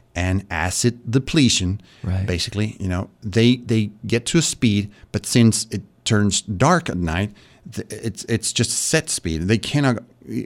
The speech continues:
Speaker 1: go any, any faster
Speaker 2: Right.
Speaker 1: because it's dark,
Speaker 2: Yeah.
Speaker 1: see? So instead, the secondary metabolism, which explains the flavors and aromas and the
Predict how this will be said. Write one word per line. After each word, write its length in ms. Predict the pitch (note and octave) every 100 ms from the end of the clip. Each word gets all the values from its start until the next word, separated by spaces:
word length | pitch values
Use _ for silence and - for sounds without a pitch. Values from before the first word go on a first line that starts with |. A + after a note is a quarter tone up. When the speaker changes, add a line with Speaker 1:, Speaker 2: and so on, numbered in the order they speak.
| A2+ G#2+
Speaker 1:
go 220 | A2+ A2+
any, 300 | A2+ G2+ G2+
any 160 | G#2 G2+
faster 580 | - G#2+ - - G2 A2
Speaker 2:
Right. 220 | G2 F2+
Speaker 1:
because 220 | A#2 B2+
it's 100 | A2+
dark, 280 | C#3 G#2 - _ _ -
Speaker 2:
Yeah. 100 | G#2
Speaker 1:
see? 160 | G2+ D3 - _ _ _ _ - -
So 400 | - A2 G2+ - - - - -
instead, 560 | G2+ - F#3+ D3+ G2+
the 80 | G2
secondary 460 | - D#3+ B2 G2+ F#2+
metabolism, 680 | F2 F2+ F2 F2 - F2
which 160 | F2 -
explains 640 | - - G#2+ G2+ F#2+ F2 - - _ _
the 480 | G#2+ F2+ G2 F2 E2 - _ _
flavors 720 | - A2 G2+ F#2+ G2 F2+ - -
and 80 | F2
aromas 720 | F2 G#2 G2+ F#2+ F#2+ F2+ -
and 360 | F#2+ F2+ F2
the 60 | E2+